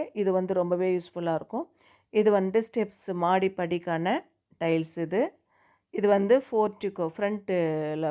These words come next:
போர்டிகோக்கு போடுறது, வாட்டர் டேங்க்குக்கு போடுற டைல்ஸ் இது, பிளெயின் ப்ளூல.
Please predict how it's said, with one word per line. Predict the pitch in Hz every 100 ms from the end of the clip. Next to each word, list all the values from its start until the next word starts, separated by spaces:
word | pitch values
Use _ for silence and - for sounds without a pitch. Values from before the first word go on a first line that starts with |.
| 151
போர்டிகோக்கு | 180 180 170 - 156 151 170 160 156
போடுறது, | - 156 156 151 202 320 _ _ _ _ _
வாட்டர் | - 196 202 -
டேங்க்குக்கு | 180 170 165 170
போடுற | 170 165 165 202 269 269
டைல்ஸ் | 170 160 160
இது, | 165 175 196 - _
பிளெயின் | - 180 175 170
ப்ளூல. | 165 170 160